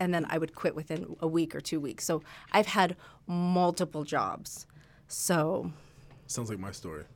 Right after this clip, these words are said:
Speaker 1: Yeah.
Speaker 2: I literally had, like, twenty jobs before I turned
Speaker 1: <laughs>
Speaker 2: eighteen. And then,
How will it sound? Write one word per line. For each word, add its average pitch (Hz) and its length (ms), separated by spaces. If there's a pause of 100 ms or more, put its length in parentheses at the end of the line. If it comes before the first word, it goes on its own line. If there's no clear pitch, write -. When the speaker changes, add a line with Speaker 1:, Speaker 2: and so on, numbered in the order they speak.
Speaker 1:
Yeah. 131 140 (240)
Speaker 2:
I 143 120
literally 131 400
had, 110 260
like, 95 180
twenty 117 280
jobs 107 400
before 104 220
I - 60
turned 98 200
Speaker 1:
<laughs> 92 80
Speaker 2:
eighteen. 85 340 (400)
And 113 120
then, 127 180